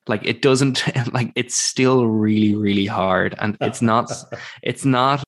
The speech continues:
Speaker 1: yeah, it's not, not too surprising. The average tenure of a ciso is
Speaker 2: Yeah.
Speaker 1: something like eighteen months. That's,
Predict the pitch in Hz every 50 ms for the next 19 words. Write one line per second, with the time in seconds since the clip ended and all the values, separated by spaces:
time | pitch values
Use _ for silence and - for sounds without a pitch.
0 | _ - - 123 117 113 - - 127 123 - - 123 120 120 120 - - - -
1 | 123 - - - 104 101 104 101 90 104 107 120 123 120 101 - - - 110 98
2 | 104 104 101 95 95 90 95 98 - - 104 107 - - 101 - 104 104 104 104
3 | 107 113 - - - - _ _ _ _ _ - - - - 139 165 151 117 80
4 | 85 110 107 - 113 101 95 92 101 131 135 - - - - - - - - -
5 | - - - - _ _ _ _ _ _ _ _ - 156 123 - 135 139 135 -
6 | - - -